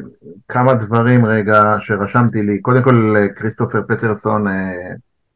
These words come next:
הפורטה שלו, לדעתי, לפחות ממה שאני ראיתי, זה...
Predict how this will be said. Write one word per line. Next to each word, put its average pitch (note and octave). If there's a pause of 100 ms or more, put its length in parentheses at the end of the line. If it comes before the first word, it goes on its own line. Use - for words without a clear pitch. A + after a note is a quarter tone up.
(840)
הפורטה A#2
שלו, A2+
לדעתי, G2+
לפחות G2+
ממה G#2
שאני A2
ראיתי, B2+
זה... G2+